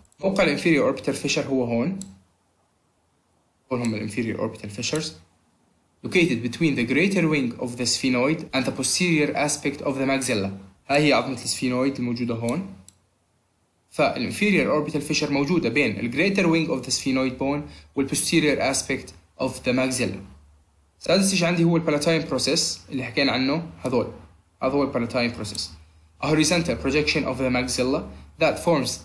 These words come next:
the anterior three quarters of the hard palate. بيكون لي ثلاث أرباع الجزء الأمامي من الهارد بالات. الربع الخلفي مين بيكونه؟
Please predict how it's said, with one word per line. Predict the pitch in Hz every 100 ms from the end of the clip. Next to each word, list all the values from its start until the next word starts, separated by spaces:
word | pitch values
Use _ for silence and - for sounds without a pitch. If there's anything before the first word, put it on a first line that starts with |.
| -
the | 117 131
anterior | 135 - 202 156 120 117
three | 165 185 -
quarters | 180 170 185 170 -
of | 135
the | 127
hard | 120 143 143 -
palate. | 123 - - - -
بيكون | 127 151 165 135
لي | - - - _ -
ثلاث | 175 -
أرباع | 135 131 156 185 - - -
الجزء | 143 165 131
الأمامي | 127 135 156 151 151 156 -
من | 135 127
الهارد | 120 131 127 -
بالات. | 107 - - - _ _ _ -
الربع | 185 196 - -
الخلفي | 131 - 196 196 202
مين | 196 196
بيكونه؟ | 170 151 139 139